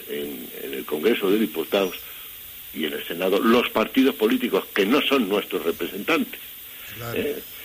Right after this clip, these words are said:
Speaker 1: eso por un lado. Después, que el reparto y el cambalache que se hace aquí con votos, eh, el manejo de los datos y de las cifras y de los porcentajes, pues es una casa de locos,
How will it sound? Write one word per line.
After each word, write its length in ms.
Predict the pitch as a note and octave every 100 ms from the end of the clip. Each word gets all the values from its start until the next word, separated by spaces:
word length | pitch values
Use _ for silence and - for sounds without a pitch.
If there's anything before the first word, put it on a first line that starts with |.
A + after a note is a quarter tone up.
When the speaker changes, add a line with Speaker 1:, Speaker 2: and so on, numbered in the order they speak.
| - - - - -
Speaker 1:
eso 220 | C3 C#3+
por 140 | D3+ G#2
un 100 | E2
lado. 180 | D2 B1 - - -
Después, 440 | G#2+ G#2 D3 C3 - - -
que 140 | G#2
el 100 | G2
reparto 640 | - G#2 C#3 D3+ B2+ D3+
y 200 | C3 A2
el 120 | A#2 G2+
cambalache 680 | G#2 E2 F2 G2 A2 -
que 140 | F#2+ E2+
se 160 | -
hace 180 | G2 -
aquí 260 | G2 - G#2
con 340 | - D2+ C#2
votos, 420 | F2+ G#2+ - D2+ - - - - - -
eh, 340 | - E2+ E2+ D#2+
el 160 | F2+ F2+
manejo 580 | F2+ F#2+ G#2 - A2+
de 280 | G2 F#2 E2+
los 320 | D#2 D#2+ C#2+
datos 460 | G2 G#2 G#2 - F#2 -
y 40 |
de 160 | F2 D#2
las 160 | C#2
cifras 460 | - A2 A2 D2+ C#2 - - - - -
y 120 | E2+
de 120 | E2
los 160 | E2 D#2
porcentajes, 760 | - D2 D#2 C2+ - - D#2 - - - - - - - -
pues 200 | D#2+ D2+
es 220 | F2+ E2+
una 240 | B2 A#2+
casa 300 | F#2+ D#2+ -
de 100 | B1+
locos, 360 | B1+ - - -